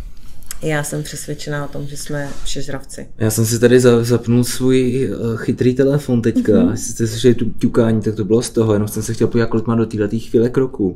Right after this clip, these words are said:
Speaker 1: Mhm.
Speaker 2: A je to pět tisíc devět set sedmdesát sedm kroků. S tím, že máme čtrnáct hodin, dvanáct
Speaker 1: Mhm.
Speaker 2: minut.
Speaker 1: Mhm.
Speaker 2: Já se přesunuji autem,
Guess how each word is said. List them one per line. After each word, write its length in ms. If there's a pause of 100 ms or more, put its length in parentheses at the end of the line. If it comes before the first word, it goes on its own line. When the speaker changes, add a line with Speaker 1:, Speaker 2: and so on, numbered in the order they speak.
Speaker 1:
Mhm. 280
Speaker 2:
A 20
je 60
to 120
pět 160
tisíc 300
devět 260
set 100
sedmdesát 480
sedm 280
kroků. 340
S 100
tím, 160
že 120
máme 340
čtrnáct 540
hodin, 260
dvanáct 480
Speaker 1:
Mhm. 80
Speaker 2:
minut. 300 (240)
Speaker 1:
Mhm. 160
Speaker 2:
Já 100
se 140
přesunuji 520
autem, 600